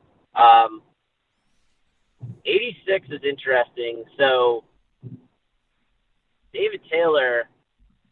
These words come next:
obviously everybody has known David Taylor since he was a little kid. And how, like, how much of him did you get to watch? I don't know how long you've been in Ohio. I know you guys are Ohio guys. Did you get to see a lot of him in high school?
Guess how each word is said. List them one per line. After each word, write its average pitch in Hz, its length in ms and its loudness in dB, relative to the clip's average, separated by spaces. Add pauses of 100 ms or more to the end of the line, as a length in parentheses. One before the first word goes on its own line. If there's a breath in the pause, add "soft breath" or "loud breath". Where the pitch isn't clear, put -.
(640)
obviously 139 380 2
everybody 143 440 0
has 117 140 -18
known 120 160 -8
David 110 240 -8
Taylor 110 240 -6
since 98 200 -12
he 117 80 -12
was 107 120 -16
a - 20 -18
little 104 220 -10
kid. 101 360 -8 (720)
And 107 480 -12 (120)
how, 196 200 4
like, 190 180 6
how 226 100 4
much 262 140 0
of 190 120 -6
him 190 140 -2
did 151 120 -16
you 151 120 -8
get 147 140 -10
to 120 80 -8
watch? 113 340 0 (420)
I 139 80 4
don't 147 120 4
know 131 80 0
how 135 100 0
long 131 140 -4
you've - 200 -20
been 123 140 -12
in 113 80 -16
Ohio. 120 300 0
I 117 40 -10
know 123 100 -12
you 120 100 -12
guys 120 200 -4
are 107 100 -14
Ohio 110 320 0
guys. - 340 -4
Did - 120 -20
you 156 140 -10
get - 80 -20
to - 60 -20
see 147 80 -10
a 127 60 -10
lot 131 180 4
of 127 40 -12
him 131 120 -14
in 123 80 -18
high 123 260 -8
school? 139 300 -12